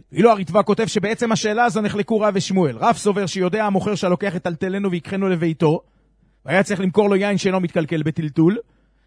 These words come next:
ושמואל סבר שהמוכר יכול לומר לו, "סבור הייתי שלא תטלטלנו לבדך, אלא בעזרת אדם נוסף שתתלהו על מות בשניים,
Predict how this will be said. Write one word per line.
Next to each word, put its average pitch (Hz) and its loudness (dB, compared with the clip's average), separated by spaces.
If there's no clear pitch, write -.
ושמואל 233 0
סבר 185 2
שהמוכר 180 -2
יכול 208 0
לומר 220 2
לו, 240 4
"סבור 214 0
הייתי 220 -4
שלא 214 0
תטלטלנו 220 -2
לבדך, 226 -2
אלא 214 4
בעזרת 202 2
אדם 226 -2
נוסף 226 0
שתתלהו 220 0
על 202 -2
מות 208 -2
בשניים, 214 -2